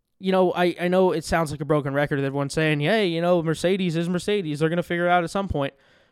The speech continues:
But you just have to think that they are. They're not gonna just <laughs> sit down and throw this title fight away with Lewis Hamilton, who honestly has,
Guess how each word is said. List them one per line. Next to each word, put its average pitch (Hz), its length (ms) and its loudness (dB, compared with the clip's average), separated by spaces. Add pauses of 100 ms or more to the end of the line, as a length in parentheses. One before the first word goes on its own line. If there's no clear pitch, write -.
(260)
But - 220 -10
you 165 80 -10
just - 180 -8
have 170 220 -14
to 143 80 -8
think 156 240 -4
that 135 120 -10
they 123 120 -6
are. 160 320 2 (120)
They're 147 120 0
not 160 200 0
gonna 139 160 -4
just 139 180 -8
<laughs> - 20 -6
sit 156 140 -2
down 160 280 0
and 139 160 -6 (360)
throw 180 240 6
this 156 180 -2
title 160 280 2
fight 135 220 -2
away 131 280 0
with 131 280 -4 (540)
Lewis 170 240 2
Hamilton, 160 640 -2 (560)
who 175 180 2
honestly 170 460 -2
has, 165 460 2